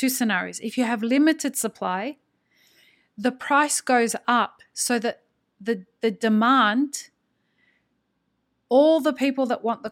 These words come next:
coffee are gonna keep outbidding each other so that they can get access to the supply that's available.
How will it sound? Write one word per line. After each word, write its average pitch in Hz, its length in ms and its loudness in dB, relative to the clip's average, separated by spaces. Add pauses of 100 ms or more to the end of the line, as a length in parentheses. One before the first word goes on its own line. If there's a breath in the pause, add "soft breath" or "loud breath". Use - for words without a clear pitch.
(120)
coffee 220 320 -2 (120)
are 220 200 -2
gonna 220 240 -2 (120)
keep 262 220 -2
outbidding 226 580 -4
each 208 220 -6
other 196 260 -4 (640)
so - 200 -4
that 220 180 -6
they 226 140 -2
can 226 180 -4
get 214 160 -6
access 214 480 -6
to 214 60 -8
the 196 100 -6
supply 202 420 -4
that's 190 200 -8
available. 185 560 -8